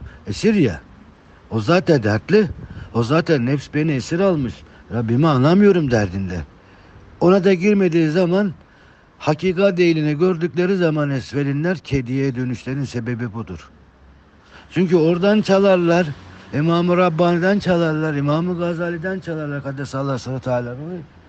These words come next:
Rabbani alimlerden çalarlar. Mürşid-i Kamiller'in sözlerini araklarlar. Sonra da ruha derler ki, "Gel bunları seslendir." Kendince kamil oynayacak ki arkadaş. Ama ruhu da Allah Azze Celle Ce-, esareti hakikati olduğu için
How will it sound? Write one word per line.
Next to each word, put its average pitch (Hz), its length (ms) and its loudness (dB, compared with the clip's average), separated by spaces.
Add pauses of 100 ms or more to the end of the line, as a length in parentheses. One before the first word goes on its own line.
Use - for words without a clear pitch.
(360)
Rabbani 160 380 0
alimlerden 185 600 -2
çalarlar. 165 480 -4
Mürşid-i 147 440 -6
Kamiller'in 170 400 0
sözlerini 165 480 -2
araklarlar. 143 680 -2 (380)
Sonra 170 300 -2
da 160 60 2
ruha 156 340 2
derler 165 320 0
ki, 120 200 -6 (360)
"Gel 160 220 0
bunları 160 300 -2
seslendir." 131 640 -4 (760)
Kendince 156 580 2
kamil 151 480 2
oynayacak 160 440 0
ki 151 100 -2
arkadaş. 104 400 -4 (360)
Ama 170 340 4
ruhu 170 480 4
da 180 80 2
Allah 156 240 0
Azze 160 340 0
Celle 156 360 -2
Ce-, 151 160 -2
esareti 160 560 -2 (200)
hakikati 151 580 -4
olduğu 175 200 -2
için 190 320 -2